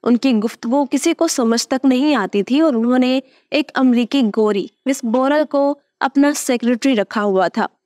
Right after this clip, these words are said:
जो उनके ट्रांसलेटर का काम करती थी। एक मरतबा मलिक गुलाम मोहम्मद ने अपनी सेक्रेटरी को डिनर पे इनवाइट किया।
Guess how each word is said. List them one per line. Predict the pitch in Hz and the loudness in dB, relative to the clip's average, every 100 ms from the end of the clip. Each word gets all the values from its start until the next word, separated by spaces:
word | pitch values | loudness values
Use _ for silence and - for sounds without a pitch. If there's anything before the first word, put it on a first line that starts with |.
| - | -6
जो | 208 226 | -2 2
उनके | 247 240 262 | 2 2 0
ट्रांसलेटर | 262 247 220 226 240 220 233 | 0 0 0 0 0 0 0
का | 233 214 | 0 -2
काम | 208 185 185 | -2 -2 -2
करती | 190 185 190 185 | -2 -2 0 -2
थी। | 208 - _ _ _ _ _ _ - | -2 -6 _ _ _ _ _ _ -4
एक | 240 247 | -2 0
मरतबा | 254 247 233 247 262 | 0 2 0 0 0
मलिक | 233 220 | 0 0
गुलाम | 220 226 208 208 | 0 0 0 -2
मोहम्मद | 220 208 220 247 | -2 0 0 0
ने | 233 233 | 0 0
अपनी | 226 220 226 | 0 -2 -2
सेक्रेटरी | - 214 226 226 269 | -2 -2 -2 0 -2
को | - 240 | 0 -2
डिनर | 190 202 196 | 0 0 0
पे | 185 202 | 0 0
इनवाइट | 202 190 185 240 | 0 2 0 -2
किया। | - 254 254 | -2 0 0